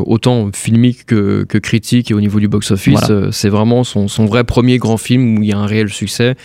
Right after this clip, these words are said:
Speaker 1: et c'est ce qui va le propulser, euh, jusqu'à aujourd'hui. Et donc, euh, c'est pas grave, Joel Silver continue, il tient le, il tient le truc, il fait « Allez, on continue. » Le film, on va le réécrire encore, il va plus s'appeler The Train, il va s'appeler Isobar,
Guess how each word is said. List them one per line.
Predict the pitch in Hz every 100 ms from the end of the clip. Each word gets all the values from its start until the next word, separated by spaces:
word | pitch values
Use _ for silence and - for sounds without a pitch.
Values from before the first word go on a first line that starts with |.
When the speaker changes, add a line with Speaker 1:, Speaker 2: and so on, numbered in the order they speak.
| - _ _
Speaker 1:
et | -
c'est | -
ce | -
qui | 107
va | 127
le |
propulser, | 127 - 107 104 - 139
euh, | 147 95 92 85
jusqu'à | 104 107 - 156
aujourd'hui. | - 147 147 117 123 - - - - - _ -
Et | 120
donc, | 135 156 -
euh, | 120 110 110 110 110 107 101 104 101
c'est | - 107
pas | 123
grave, | 127 220 247 104
Joel | 131 202
Silver | - 147 156 208
continue, | - 151 - 113 147 392 -
il | 120 107
tient | 104 123 170
le, | 123 117
il | 131
tient | 135 135
le | 123
truc, | 101 110 -
il |
fait « | - 98
Allez, | 190 113
on | 165
continue. » | 113 127 - 95 135 - - - -
Le | 139
film, | - 165 156
on | 117
va | 123
le | 123
réécrire | 107 107 104 - 113
encore, | 101 98 131 214
il | 127
va | 110
plus | 107 147
s'appeler | 143 127 127
The | 127
Train, | - 147
il | 117
va |
s'appeler | 113 110 110 -
Isobar, | 135 127 113 113 139 190